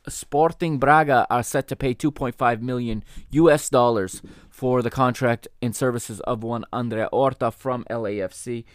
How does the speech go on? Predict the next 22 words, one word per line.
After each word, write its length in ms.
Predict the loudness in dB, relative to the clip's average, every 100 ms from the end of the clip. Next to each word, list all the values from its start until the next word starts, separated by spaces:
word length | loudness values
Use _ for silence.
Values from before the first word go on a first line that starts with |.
| -20 _ -10
Wait 200 | -8 -8
and 100 | -12
see 240 | -12 -10
what 140 | -8 -8
happens 540 | -8 -10 -10 -14 -16 -14
there. 540 | -8 -4 0 0 -2 -6 -20 -20 -20
Um, 420 | -10 -6 -6 -8 -12 -20 -4
Paulo 240 | 2 2
Lopes 420 | 2 2 0 -2 -8
retired, 640 | -8 -6 -2 -2 -2 -6
the 60 | -14
third 300 | -8 -8 -8
string 320 | -12 -10 -8
goalkeeper. 540 | -6 -6 -8 -8 -8 -6
Eliseu, 720 | -4 -4 -4 -2 0 0 -4 _ _ _ _ _
um, 480 | -8 -6 -6 -8 -12 -18 -14
left 300 | -8 -8 -8
the 40 |
club. 360 | -8 -6 -6 -8 _ _ -18
There's 440 | -10 -8 -8 -10
no, 320 | -6 -4 -2
uh, 380 | -4 -4 -6 -8